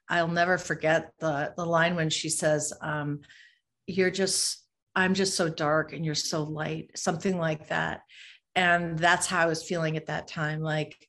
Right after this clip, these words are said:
my moodiness or whatever stuff I'm carrying around from my past is, is too heavy for you. So you need to go soar without me. And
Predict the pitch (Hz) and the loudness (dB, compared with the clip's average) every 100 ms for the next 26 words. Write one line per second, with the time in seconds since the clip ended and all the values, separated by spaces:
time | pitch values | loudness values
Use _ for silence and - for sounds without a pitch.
0 | _ _ _ - 180 180 185 190 196 196 | _ _ _ -4 2 4 4 4 4 2
1 | 190 175 170 165 170 165 165 180 185 180 | 2 4 4 2 -2 -2 0 0 -2 -4
2 | 165 165 165 - 175 175 175 160 156 160 | -4 -4 -4 0 2 2 2 2 4 2
3 | 160 165 165 151 151 165 156 156 - - | 0 -2 0 -2 0 0 2 0 -4 -4
4 | 170 156 147 - _ - - _ - 190 | -2 -2 -4 -8 _ -20 -20 _ -8 -4
5 | - 214 170 175 170 175 165 160 156 147 | 2 2 2 0 0 -4 -2 -2 0 -2
6 | 147 - 165 160 156 175 180 165 160 156 | -4 -2 0 2 0 -2 -2 -2 -2 -2
7 | 156 - 147 143 143 143 143 143 90 101 | -2 -4 -4 -4 -4 -2 -2 -4 -8 -10
8 | - - - - - - 175 170 165 160 | -10 -16 -20 -20 -18 -4 0 2 0 -4
9 | - | -6